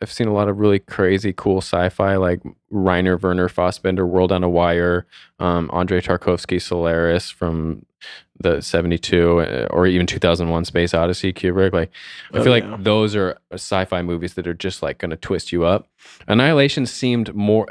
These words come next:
Speaker 1: more digestible, um, which I kind of was hoping that it was gonna be more of a real bender.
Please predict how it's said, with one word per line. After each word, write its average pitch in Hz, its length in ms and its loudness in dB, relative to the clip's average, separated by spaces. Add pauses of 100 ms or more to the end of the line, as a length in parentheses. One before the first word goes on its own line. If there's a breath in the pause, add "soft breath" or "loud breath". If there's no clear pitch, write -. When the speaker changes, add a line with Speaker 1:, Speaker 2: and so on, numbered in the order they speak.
Speaker 1:
more 104 320 2
digestible, 95 800 -2 (520 soft breath)
um, 104 500 0 (400)
which 98 320 -2
I 101 100 2
kind 113 220 -2
of - 140 -2
was 101 180 -4
hoping 107 400 2
that 95 160 0
it - 20 -4
was 90 120 -6
gonna 95 160 -2
be 92 120 -2
more 90 160 2
of 87 80 -2
a 90 60 0
real 87 180 2
bender. 92 460 2